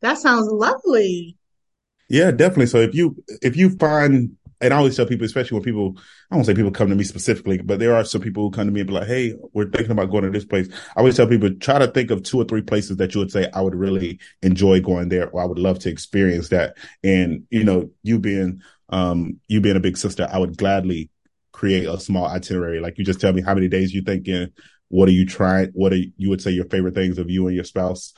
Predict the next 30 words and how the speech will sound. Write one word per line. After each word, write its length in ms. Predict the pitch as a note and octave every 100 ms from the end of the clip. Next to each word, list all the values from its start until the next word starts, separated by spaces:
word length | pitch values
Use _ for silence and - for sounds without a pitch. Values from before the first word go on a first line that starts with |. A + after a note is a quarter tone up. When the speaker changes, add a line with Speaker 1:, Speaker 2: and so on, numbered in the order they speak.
| - _ _ -
Speaker 2:
um, 280 | E2+ E2+
you 100 | F#2
and 100 | F#2
Alan's 300 | F2 F#2 F#2
favorite 300 | G2 F#2+ F2+
things 180 | F#2+ F2+
to 80 | F2+
do. 320 | F2+ F2+ D#2+ -
And 100 | F#2+
I 80 | F#2
could 160 | F#2
definitely 300 | F2+ - F#2
come 240 | - F2+ F2
with, 240 | E2+ - - - -
like, 180 | D#2+
for 80 | F#2+
example, 360 | F2+ G2 F#2 F2
a 80 | D2
three-day 420 | F#2+ F2+ E2 D#2
itinerary 560 | F2 - F2+ F2 E2+
of 160 | - E2
what 180 | F#2 -
would 120 | E2
be 100 | F2+
good. 260 | G2 F2 -
And 120 | F2
that's 300 | F#2+ F#2 -
whether 200 | F#2 F2
it 80 | F2+
be 260 | F2 E2+